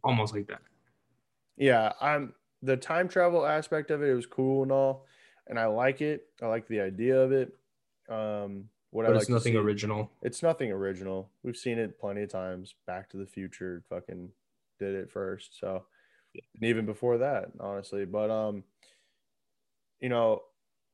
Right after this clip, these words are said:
Speaker 2: it's a good movie. It's a really good movie. The fight scenes are really good.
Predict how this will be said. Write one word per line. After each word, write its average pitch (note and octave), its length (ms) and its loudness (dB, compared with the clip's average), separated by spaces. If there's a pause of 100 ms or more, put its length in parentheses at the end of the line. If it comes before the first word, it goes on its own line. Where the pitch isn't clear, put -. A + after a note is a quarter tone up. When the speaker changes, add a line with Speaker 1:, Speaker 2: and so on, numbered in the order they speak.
(220)
Speaker 2:
it's C#3+ 160 -2
a E3 60 0
good C#3+ 300 -2
movie. C3 240 0
It's - 160 -6
a C#3 60 0
really D3+ 240 -2
good C3+ 140 -2
movie. A2+ 400 -2 (260)
The A2 80 -10
fight C3+ 300 0
scenes C#3 160 -6
are C3 60 -2
really A#2+ 220 0
good. G#2+ 320 -2